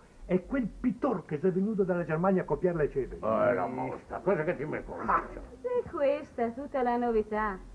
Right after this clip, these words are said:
Speaker 3: Ah, povero signor Desiderio. E sei in arretrato, eh? Ah, che se altro che simpatia, e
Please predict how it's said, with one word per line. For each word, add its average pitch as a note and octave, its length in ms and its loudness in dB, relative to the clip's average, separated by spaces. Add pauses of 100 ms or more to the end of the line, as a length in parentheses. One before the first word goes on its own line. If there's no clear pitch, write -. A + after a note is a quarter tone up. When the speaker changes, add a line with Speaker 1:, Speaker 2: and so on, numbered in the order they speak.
(360)
Speaker 3:
Ah, C#5+ 640 0
povero E4 560 6
signor D4+ 260 0
Desiderio. C4 840 2 (720)
E G#3 140 -2
sei A3+ 160 4
in G#3 80 2
arretrato, G3+ 540 0
eh? D#3 120 -8 (460)
Ah, G5+ 260 2 (500)
che G#3+ 160 -2
se G#3+ 140 0
altro B3+ 300 0
che B3 140 4
simpatia, B3+ 640 0 (760)
e D#3 120 -12